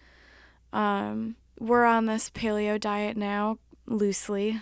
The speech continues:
like how Logan described. I prefer to think of it as, like, a paleo lifestyle because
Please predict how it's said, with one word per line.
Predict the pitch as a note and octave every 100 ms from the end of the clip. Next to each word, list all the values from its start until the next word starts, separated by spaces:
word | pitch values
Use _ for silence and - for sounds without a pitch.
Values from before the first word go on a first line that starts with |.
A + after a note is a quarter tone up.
| -
like | G#3 G3+
how | G#3
Logan | G3 G3 F#3+
described. | F#3+ F#3 - F#3 F#3 G3 G#3+ - - - -
I | -
prefer | - G#3+ G3+ G#3
to | G3
think | F#3+ F#3 F#3+
of | G3
it |
as, | F#3+ F#3+
like, | G#3+ -
a |
paleo | - G3+ G3 F#3 F3+
lifestyle | F3+ F#3 - - G3+ G3+ G#3 G#3 - - -
because | G#3 - G3+ F#3+ F#3+